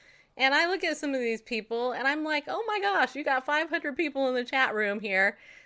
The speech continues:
listening to you babble on about some fake prophecy that's not biblical." And it irritates me. It really, really does. Because the Bible is sixty-six books,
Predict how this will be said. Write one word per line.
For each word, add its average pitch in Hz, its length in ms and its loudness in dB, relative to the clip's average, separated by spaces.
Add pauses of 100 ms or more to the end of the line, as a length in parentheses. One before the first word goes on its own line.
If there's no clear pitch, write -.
(100)
listening 294 460 -2
to 254 140 -10
you 262 120 -4
babble 233 400 2
on 233 260 -2
about 208 340 0
some 254 260 -4
fake 247 400 -2
prophecy 262 640 2
that's 226 220 -4
not 277 300 0
biblical." 254 600 -2 (840)
And 269 140 4
it 320 220 2
irritates 370 760 6
me. 160 300 -8 (180)
It 240 240 4
really, 262 640 2 (360)
really 240 600 -2
does. 175 600 -2 (720)
Because 247 640 0 (720)
the 254 80 2
Bible 294 520 6
is 247 140 0
sixty-six 320 580 -2
books, 277 320 2